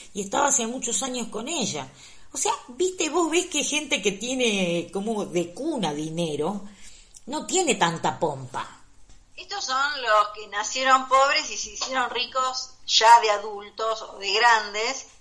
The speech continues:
Speaker 2: y se les suben los humos a la cabeza, como vos bien dijiste,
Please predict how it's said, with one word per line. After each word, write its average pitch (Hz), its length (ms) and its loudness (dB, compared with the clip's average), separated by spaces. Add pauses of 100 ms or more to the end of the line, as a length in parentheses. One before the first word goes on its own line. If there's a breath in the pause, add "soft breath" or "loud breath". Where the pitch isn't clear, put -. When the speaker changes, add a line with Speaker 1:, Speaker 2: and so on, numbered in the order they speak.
(100)
Speaker 2:
y 214 100 -14
se 214 220 -4
les 202 140 0
suben 220 300 -2
los 208 180 -6
humos 196 260 -10
a 180 60 -8
la 175 140 -10
cabeza, 190 360 -6
como 175 240 -4
vos 175 120 0
bien 180 180 -8
dijiste, - 540 -18